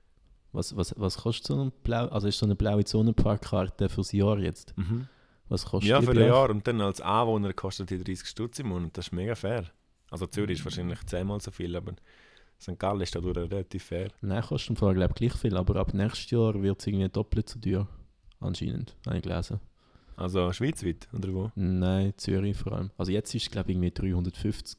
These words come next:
Speaker 1: das wäre ja ungefähr gleich wie bei dir. Aber ich glaub, nächstes Jahr
Speaker 2: Für ein
Speaker 1: wird's
Speaker 2: Jahr?
Speaker 1: siebenhundert, ja. Aber
Speaker 2: Ah,
Speaker 1: ich,
Speaker 2: krass.
Speaker 1: ich darf einfach nur in dem, in dem Kreis quasi parkieren,
Speaker 2: Mhm.
Speaker 1: wo ich auch wohne.
Speaker 2: Mhm.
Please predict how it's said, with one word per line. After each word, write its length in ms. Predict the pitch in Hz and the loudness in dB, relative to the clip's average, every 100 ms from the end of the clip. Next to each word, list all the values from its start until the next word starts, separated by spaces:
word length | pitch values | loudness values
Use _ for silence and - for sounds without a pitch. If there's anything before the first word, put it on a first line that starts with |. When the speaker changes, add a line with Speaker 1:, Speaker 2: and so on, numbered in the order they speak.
| - | -8
Speaker 1:
das 200 | - - | -8 -4
wäre 200 | 92 87 | -2 0
ja 60 | 87 | -2
ungefähr 360 | 90 - 90 | -4 -4 -6
gleich 240 | 87 98 - | -4 -6 -6
wie 80 | 90 | -6
bei 80 | |
dir. 260 | 104 101 95 - _ _ _ _ - _ | -4 -4 -4 -10 _ _ _ _ -20 _
Aber 140 | - 90 | -2 0
ich 40 | |
glaub, 120 | 90 87 | 2 2
nächstes 280 | 90 101 - | 2 0 -2
Jahr 120 | 95 | 2
Speaker 2:
Für 100 | 92 | 4
ein 40 | |
Speaker 1:
wird's 100 | 101 | 6
Speaker 2:
Jahr? 200 | 101 131 | 6 6
Speaker 1:
siebenhundert, 760 | 92 - - 107 101 92 98 - | 2 -2 -4 0 2 2 0 -2
ja. 220 | 85 95 - - - - _ _ _ _ _ _ _ _ _ _ _ | 0 -2 -4 -12 -14 -18 _ _ _ _ _ _ _ _ _ _ _
Aber 220 | - 78 | -2 2
Speaker 2:
Ah, 40 | 92 | 2
Speaker 1:
ich, 100 | 92 | 2
Speaker 2:
krass. 140 | - | 0
Speaker 1:
ich 100 | 104 | 0
darf 220 | 107 101 98 | 2 4 4
einfach 240 | 92 - | 2 2
nur 180 | 98 98 | 2 4
in 120 | 92 | 2
dem, 760 | 98 95 95 98 95 95 95 92 - - | 2 2 4 4 2 2 0 -4 -8 -10
in 140 | 101 | -6
dem 200 | 92 92 | -2 -2
Kreis 580 | - - 92 101 101 - - | -2 -2 0 0 -2 -10 -12
quasi 360 | 80 85 95 | -2 0 2
parkieren, 500 | - 92 - 98 101 | 0 0 0 2 4
Speaker 2:
Mhm. 40 | 95 | 4
Speaker 1:
wo 80 | |
ich 160 | 87 82 | 4 2
auch 160 | 82 82 | 0 0
wohne. 280 | 87 87 87 - _ - _ - | -2 -2 -4 -10 _ -20 _ -2
Speaker 2:
Mhm. 360 | 98 95 95 | 0 2 0